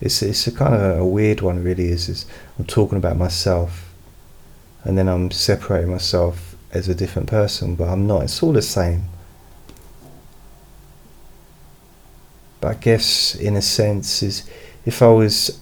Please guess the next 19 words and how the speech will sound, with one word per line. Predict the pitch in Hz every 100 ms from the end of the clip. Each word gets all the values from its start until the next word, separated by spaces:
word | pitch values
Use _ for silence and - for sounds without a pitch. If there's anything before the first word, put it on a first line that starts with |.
| 101
a | 101 98 98 95 98 - - - - - - - - - - - - - - -
ballet | 113 104 98
dancer, | 95 92 87 - - 85 - - - - - - - - - - - - - - - - -
I |
would | 95 95
need | 104 98
to | 101
look | 95 92
after | 98 92 -
my | 92 87
toes | - 95 87 87 87 - - - - - - - - - - - - -
and | 92
my | 87
feet. | - 95 87 87
I | - 101
need | 101
to | -
take | - -
real, | 95 101 104 101 95